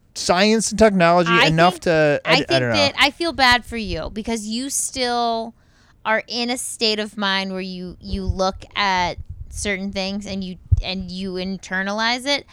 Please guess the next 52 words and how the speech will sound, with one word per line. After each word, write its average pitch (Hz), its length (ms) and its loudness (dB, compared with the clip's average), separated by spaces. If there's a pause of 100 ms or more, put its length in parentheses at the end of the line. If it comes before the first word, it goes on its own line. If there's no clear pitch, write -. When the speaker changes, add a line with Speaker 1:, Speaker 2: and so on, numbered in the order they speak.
(260)
Speaker 2:
I 247 120 6
don't 285 200 0
think 277 180 -4
it's - 180 -2
like, 226 300 0 (480)
I, 208 120 0 (120)
I 233 100 2
don't 254 140 0
think 269 160 -4
you're 247 140 -2
jaded 202 500 -2
en-, 180 180 -4 (180)
enough, 190 680 -4 (120)
I, 196 200 -2 (160)
to, 165 600 -2 (360)
like, 202 480 -6 (360)
this - 80 -2
Speaker 1:
I - 60 4
Speaker 2:
is, 226 160 0
Speaker 1:
just, - 120 -8
I 185 60 0
Speaker 2:
this 311 140 2
Speaker 1:
trust 339 220 6
Speaker 2:
is - 40 0
Speaker 1:
no 202 120 8
one. - 100 8
Speaker 2:
weird. 285 280 6 (240)
Yeah, 359 440 4
no, 370 200 2
but 330 120 0
I 330 80 4
think 330 180 -4
you 294 140 -4
do 285 280 -2
trust 214 360 -8
people, 170 280 -10
and - 120 -4
I 202 80 -2
think 202 160 -4
that's 208 180 0
why 202 140 2
that's 180 200 -2
upsetting 170 460 -6
to - 140 -14
you, 180 100 -8
because 196 300 -4
you 233 100 0
do 277 220 2
watch 254 320 4
the 240 100 -6
T 247 200 -4
V, 220 260 -2